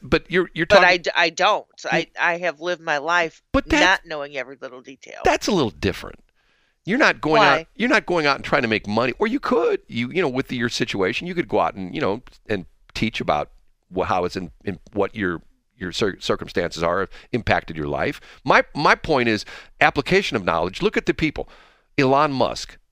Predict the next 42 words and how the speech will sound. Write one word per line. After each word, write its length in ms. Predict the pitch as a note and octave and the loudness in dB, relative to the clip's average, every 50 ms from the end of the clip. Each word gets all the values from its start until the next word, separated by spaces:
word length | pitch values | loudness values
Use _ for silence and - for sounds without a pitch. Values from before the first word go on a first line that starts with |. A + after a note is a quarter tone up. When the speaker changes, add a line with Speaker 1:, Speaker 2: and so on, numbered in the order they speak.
| _ - | _ -4
Speaker 1:
very 200 | G#2 B2+ D3+ D#3 | 0 0 0 2
smart 360 | - - D#3 C#3+ B2 A#2+ - | 0 -2 0 0 0 0 2
guy. 260 | - G2 F2 E2+ E2 | 2 2 2 2 0
He 160 | D#2 E2 G#2+ A2+ | -2 -2 -2 -2
applies 420 | G#2 - - C3+ B2 C3 B2+ A2+ | -2 0 0 2 2 2 2 -2
his 140 | A#2+ G#2+ G#2 | -4 -6 -2
knowledge, 500 | A2 G2+ F#2 F#2+ F#2 F#2 F2+ E2 - - - - - - _ _ _ - | 0 2 2 2 2 0 -2 -4 -10 -14 -14 -20 -20 -20 _ _ _ 0
and 320 | G#2+ G2+ F#2+ F#2+ F#2+ F#2 | 2 2 2 2 0 -2
look 180 | G2+ A#2 - - | -4 -6 -2 -2
what's 160 | G#2 - - | -2 -4 -2
got. 260 | - - A1 G#1+ - - _ | -2 -4 -4 -4 -8 -10 _
Look 140 | G2 G#2 F#2 | -4 -4 -4
what 40 | F#2+ | -4
he's 120 | F#2+ D#2 | -6 -4
got. 120 | - C2+ B1+ | -4 -4 -4
He's 100 | C2+ - | 0 0
got 140 | - E2+ - | 0 0 0
SpaceX. 600 | - - B2 A2 G2+ - - G2+ F2+ F2 - - | 0 0 0 0 0 0 2 2 2 2 0 -2
He's, 200 | F2 E2+ D#2 - - - | -6 -8 -8 -10 -14 -14
SpaceX. 480 | - - - A2 G2 - - F2 - - | -14 -4 -2 -2 -2 0 -2 -2 -2 -2
He's 100 | G2 F2+ - | -6 -4 -2
got 180 | G2 E2+ - | -2 -2 -2
Tesla. 340 | - A2 D#2 - - - - - | -2 -4 -4 -4 -6 -8 -6 -6
Okay? 320 | A2 - D#3+ D3+ D3 C#3 - - - - - - _ _ - | 0 2 2 2 2 0 -4 -12 -18 -20 -20 -20 _ _ 2
Bill 160 | E3 E3+ D3 | 2 2 2
Gates. 540 | - - G2 D2 A#1+ - - - - - - _ _ _ - | 2 2 2 2 0 -4 -8 -12 -12 -12 -14 _ _ _ -4
You 120 | A#2 C3+ | 0 2
know, 260 | D3 D3 D3+ D3 - - _ | 4 2 2 0 -4 -8 _
once 220 | - C3+ D3 - - | 0 0 0 0 2
again, 220 | - A2 E2+ - | 2 2 2 4
application 580 | - A#2 C3 - C3 - - B2+ A#2 - - A2+ | 4 4 4 4 2 0 0 0 0 0 -2 -2
of 60 | G2+ | 0
knowl-, 320 | F#2+ F2+ F2 F2 E2 E2 - | 0 0 2 2 0 -2 0
knowledge 320 | G2+ G2 F2+ F2+ F2 E2+ - | 0 0 2 2 0 -2 -6
is 80 | D#2 | -6
power. 280 | - - E2 B1+ - - - - - - _ - | -4 -2 -2 -2 -4 -10 -18 -20 -20 -20 _ 0
Bill 120 | G#3 G#3 | 0 2
Gates 260 | D3 F#3 A3 B3+ - | 4 2 2 2 0
dropped 260 | - G#3 G2+ G2+ - | 0 0 0 2 2
out 140 | - G#2+ G2+ | 2 2 2
of 60 | G2 | 2
college. 460 | - B2+ D3+ G#3 A#2 - - - - | 0 -2 -2 -2 -4 -8 -10 -14 -20